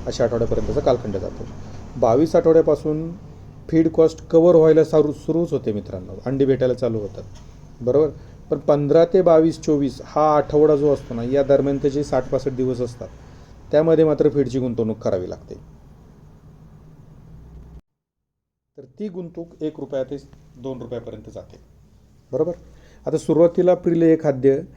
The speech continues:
सत्तर ते ऐंशी ग्राम याप्रमाणे पक्षाला द्यावं लागतं. नंतर पीएच वन फीड नव्वद ग्रॅमच्या पुढे एकशे पाच ग्रॅम per day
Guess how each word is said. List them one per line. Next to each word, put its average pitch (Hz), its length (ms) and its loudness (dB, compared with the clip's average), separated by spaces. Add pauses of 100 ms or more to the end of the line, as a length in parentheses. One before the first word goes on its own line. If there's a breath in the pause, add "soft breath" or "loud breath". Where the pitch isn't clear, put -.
(320 soft breath)
सत्तर 143 320 0
ते 139 120 0
ऐंशी 135 260 0
ग्राम 131 220 -2
याप्रमाणे 123 360 -2
पक्षाला 113 300 -6
द्यावं 95 220 -6
लागतं. - 260 -16 (480 soft breath)
नंतर 131 340 -2
पीएच 135 380 0
वन 131 120 -2
फीड 123 320 -4
नव्वद 135 380 2
ग्रॅमच्या 127 440 -2
पुढे 127 200 -2
एकशे 123 200 -8
पाच 123 240 -2
ग्रॅम 117 300 -2 (400 loud breath)
per 165 140 6
day 123 200 2